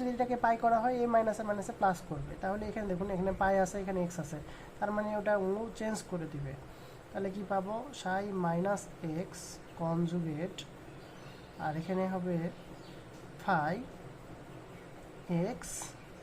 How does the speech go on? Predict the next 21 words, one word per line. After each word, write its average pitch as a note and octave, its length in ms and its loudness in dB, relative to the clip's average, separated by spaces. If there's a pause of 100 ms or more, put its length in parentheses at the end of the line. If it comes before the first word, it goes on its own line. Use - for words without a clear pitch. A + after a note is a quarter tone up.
(160)
ডিএক্স। E3 380 -6 (2000)
এখন C4+ 220 2
আমি B3+ 180 4
কি A3 140 -2
করব? D#3 200 2 (840)
মাইনাস A#3 360 8 (260)
এক্স - 220 -2 (400)
equal A#3+ 320 6 (100)
to - 100 0
আমি A#3 160 0
কি A#3+ 120 -2
ধরবো? A3+ 180 0 (180)
এক্স - 160 -6 (100)
প্রাইম। E3+ 300 4 (1700)
তাহলে A3+ 340 0 (580)
মাইনাস G3 380 2
ইনফিনিটি G#3 340 -6
থেকে A3+ 200 -4
প্লাস F3 200 0 (120)
ইনফিনিটি G3+ 480 -4 (1040)
সাই, F3 300 2